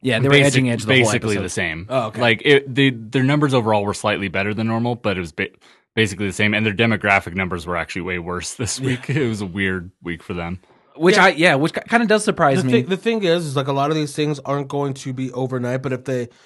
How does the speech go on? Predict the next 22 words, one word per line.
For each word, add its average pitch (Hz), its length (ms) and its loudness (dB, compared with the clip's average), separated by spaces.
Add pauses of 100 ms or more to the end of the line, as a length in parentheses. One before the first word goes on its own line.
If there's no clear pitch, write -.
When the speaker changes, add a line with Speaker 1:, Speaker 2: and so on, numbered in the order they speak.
(180)
Speaker 3:
with 131 140 -10
what 139 180 -4
Heyman's 165 460 -2
doing 120 360 -4
on 117 340 -8
Raw, 113 300 -8 (600)
if 127 100 -10
they 135 120 -4
just 156 240 -6
keep 139 320 -10
going 120 520 -6
with 117 240 -10
it, 113 220 -18 (260)
then 139 140 -4
people 139 500 -6
are 135 100 -6
gonna 123 140 -4
Speaker 1:
Yeah. 101 140 -2
Speaker 3:
be 92 100 -8
like, 92 80 -16 (140)
"Oh, 226 220 -6
hey, 147 340 -6